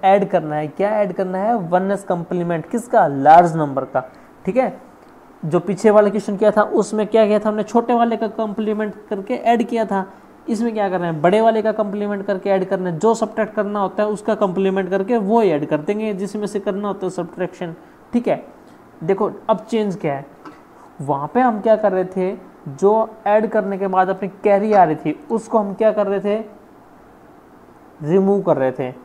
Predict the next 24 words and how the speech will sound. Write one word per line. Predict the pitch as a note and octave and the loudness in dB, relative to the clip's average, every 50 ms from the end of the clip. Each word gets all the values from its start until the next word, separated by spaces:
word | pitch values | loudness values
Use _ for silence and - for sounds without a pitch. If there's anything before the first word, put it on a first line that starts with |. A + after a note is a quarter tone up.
| - - - - - - - - | -20 -20 -20 -20 -20 -20 -6 -2
ओके, | F#3 F#3 F#3 - A3 E3+ - - - - - - - - - - - - - | -2 0 0 0 0 -2 -2 -6 -14 -20 -20 -20 -20 -20 -20 -20 -20 -6 -4
देखो | F#3+ F#3+ A3+ G#3 - - - | -2 0 0 -2 -4 -2 -2
एक | A3+ G#3 - | -2 -2 -2
तो | A#3 | -2
main | G#3+ G#3 G3+ G3 F#3+ | -2 0 0 0 2
बात | F#3 F3+ F3 F3+ - | 4 4 2 2 0
क्या | - C#3 | -4 -4
है, | C3 C3 - - - - - - - - - | -4 -4 -6 -12 -20 -20 -20 -20 -20 -12 -8
देखो | E3 F3 G#3 G#3 | -4 -2 -2 0
जब | F3 G3+ F#3+ E3+ - - - - - - - - - | 0 0 -2 -2 -6 -14 -20 -20 -20 -20 -20 -12 -4
छोटे | - F#3+ F#3+ F#3+ A3 G#3 | -2 -2 -2 -2 -2 -2
में | G3 G3+ G3 | -2 -2 -2
से | G3+ G3+ F#3 | -2 -2 -2
जब | F3+ F#3+ F3 E3+ | -2 -2 -2 -2
बड़ी | F3+ F3+ F#3 F#3+ | -2 0 0 0
संख्या | F3+ F#3+ F#3 F#3 F#3 | -2 -4 -6 -6 -6
घटाएंगे | E3+ E3 - D#3+ D#3 D#3 E3 D#3+ | -6 -4 -2 -2 -2 -2 -4 -6
तो | - F3 | -8 -8
sign | E3+ - E3+ E3 E3+ E3+ E3 | -6 -4 -2 -2 -2 -2 -4
कैसा | F3 E3 D#3+ F3 E3+ | -4 -4 -2 0 2
आएगा, | E3 D#3+ D#3+ F#3 A3 B3 B3 - - - - - - - - - - - D3 | 2 2 4 2 2 2 0 -4 -12 -20 -20 -20 -20 -20 -20 -20 -20 -14 -12
Negative | C#3 C3+ C#3 D3 D3+ D3+ D3+ D#3 D#3 D#3+ D3 C3+ | -10 -6 -4 -2 -2 0 0 -2 -2 -2 -4 -4
का | - C#3 | -2 -4
आएगा। | B2 B2 B2 B2 C3+ | -4 -4 -4 -8 -12